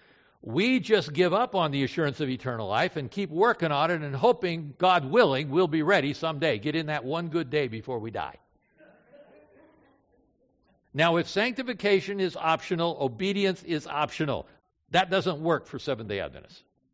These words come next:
But if sanctification is necessary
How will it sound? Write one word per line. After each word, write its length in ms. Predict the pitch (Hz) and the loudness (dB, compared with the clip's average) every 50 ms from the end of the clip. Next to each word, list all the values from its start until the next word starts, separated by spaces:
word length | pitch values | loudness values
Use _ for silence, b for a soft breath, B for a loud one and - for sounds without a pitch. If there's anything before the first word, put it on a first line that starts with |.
| _ _ _ _ _ _ _ _ _ _ _ b b b b b b b b b b b 143 | _ _ _ _ _ _ _ _ _ _ _ b b b b b b b b b b b -12
But 420 | - 76 82 107 165 226 247 - - - - | -6 -2 2 4 4 4 2 0 -6 -10 -6
if 140 | 135 127 - | -6 -6 -4
sanctification 840 | - - 151 147 135 - 143 127 131 - - 139 135 131 - 139 123 | -2 -2 -2 0 -2 -2 -4 -6 -4 -2 0 0 0 0 -2 -6 -8
is 220 | 120 110 90 104 | -8 -8 -10 -10
necessary 1040 | 113 117 135 190 233 170 - 294 247 - - 160 120 98 92 98 135 185 208 170 127 | -8 -4 -2 -2 -2 -2 -2 -4 -6 -4 -2 -2 -2 0 0 0 0 0 0 -2 -4